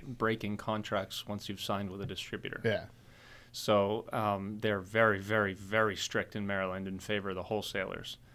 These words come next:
Speaker 1: And, uh, I, I've talked, I think, on a few podcasts and a whole lot today, uh, making the wholesaler sound evil. And I do wanna take a second and say that their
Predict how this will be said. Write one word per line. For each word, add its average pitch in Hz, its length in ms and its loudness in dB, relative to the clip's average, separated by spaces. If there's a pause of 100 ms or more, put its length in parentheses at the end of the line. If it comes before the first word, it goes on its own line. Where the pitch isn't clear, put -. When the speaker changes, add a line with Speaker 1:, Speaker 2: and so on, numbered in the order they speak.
(300)
Speaker 1:
And, 104 420 0
uh, 104 260 -2
I, - 240 0
I've - 80 -2
talked, 139 380 2 (100)
I 120 100 -4
think, 170 260 -2
on 101 80 0
a - 20 -4
few 147 220 0
podcasts 107 580 2
and 110 80 0
a 98 60 0
whole 131 180 4
lot 110 220 8
today, 107 440 2
uh, - 100 -4
making 123 340 0
the 110 80 2
wholesaler 113 420 2
sound 95 300 -2
evil. 101 300 0
And 92 80 -4
I 104 100 0
do 160 180 4
wanna 139 200 6
take 123 260 0
a 113 40 -2
second 117 360 0 (480)
and 110 100 -4
say 113 180 2
that 104 200 -4
their 117 340 6